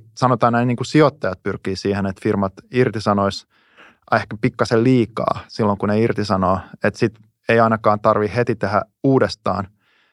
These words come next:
irtisanomisia, että joudu sellaiseen kierteeseen, missä esimerkiksi aluksi irtisanotaan vain kymmenen prosenttia, mut sitten heti kolmen kuukauden kuluttua joudutaankin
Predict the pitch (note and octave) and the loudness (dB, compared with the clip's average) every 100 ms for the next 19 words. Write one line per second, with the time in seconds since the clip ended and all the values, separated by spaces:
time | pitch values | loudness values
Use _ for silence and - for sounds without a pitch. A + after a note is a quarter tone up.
0 | _ A#2+ A#2 G#2 G#2+ G2 F#2 - G2 - | _ -2 -2 0 -2 0 -2 -2 -2 0
1 | G2+ G#2+ G2 - G2 F#2 G2 - A#2 F#2 | 2 4 2 0 -2 -2 -6 0 2 2
2 | G2+ F#2+ G2 F#2 F2+ F2 G2+ F#2 - - | -2 -2 -2 -4 -4 -4 -4 -6 -8 -6
3 | F#2 G2+ G2 - G2 F#2 F#2+ F2+ - F#2 | -2 0 0 -4 -8 -6 -6 -4 -2 0
4 | F#2+ - G#2+ G#2+ G2 - F#2 - - B1 | 0 0 0 0 -2 -4 -6 -4 -4 -4
5 | - G2+ - G2 - _ _ _ _ _ | -4 -4 0 -2 -2 _ _ _ _ _
6 | _ - A2+ - - - A#2+ A#2 G#2 G2 | _ -2 0 -2 -2 0 2 2 -2 -2
7 | G2+ G2+ G2+ G2+ - G2 G2 G2+ G2 G#2 | -2 -2 -4 -6 -4 -2 -2 0 -4 -6